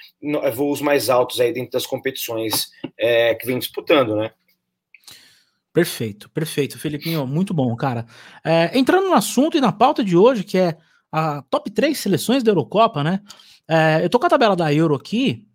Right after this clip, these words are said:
Speaker 2: ah, rapidinho, só pra vocês entenderem como é que tá o panorama da Euro atual, tá? A Itália cem por cento já passou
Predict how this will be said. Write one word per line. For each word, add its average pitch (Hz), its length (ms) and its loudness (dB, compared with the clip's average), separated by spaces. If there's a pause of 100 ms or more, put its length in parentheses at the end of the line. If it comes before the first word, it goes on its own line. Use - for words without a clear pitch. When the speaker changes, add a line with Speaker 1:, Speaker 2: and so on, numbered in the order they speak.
(180)
Speaker 2:
ah, - 300 -8
rapidinho, 214 640 0
só - 260 -2
pra 247 180 -2
vocês 208 300 -4
entenderem 214 540 0
como 208 220 2
é 240 60 0
que 240 60 -12
tá 240 80 2
o 220 60 2
panorama 220 400 2
da 269 160 2
Euro 208 200 6
atual, 160 420 -2
tá? 165 260 -4 (580)
A 175 100 2
Itália 240 280 2
cem 277 220 0
por 262 120 -4
cento 214 360 0
já 185 100 2
passou 180 500 -2